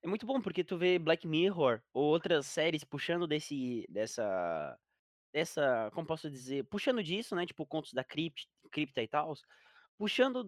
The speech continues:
dessa alma, Arquivo X, e, e tão funcionando. Hoje em dia, Black Mirror funciona.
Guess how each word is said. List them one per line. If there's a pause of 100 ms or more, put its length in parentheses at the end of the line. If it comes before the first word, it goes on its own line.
dessa
alma,
Arquivo
X, (580)
e, (140)
e
tão
funcionando.
Hoje
em
dia,
Black
Mirror
funciona.